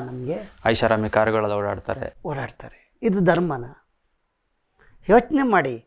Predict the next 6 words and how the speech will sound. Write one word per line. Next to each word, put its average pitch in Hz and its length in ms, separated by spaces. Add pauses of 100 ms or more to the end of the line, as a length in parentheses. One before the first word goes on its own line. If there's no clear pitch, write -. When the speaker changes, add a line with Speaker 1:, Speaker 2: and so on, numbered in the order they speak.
(380)
Speaker 1:
ನನಗೆ 240 260
ಧರ್ಮ 196 440
ವಿರೋಧಿ 254 380
ಅಂತ 240 160
ಹೇಳ್ತಾರಲ್ಲ 208 520
ಇವರು. 151 480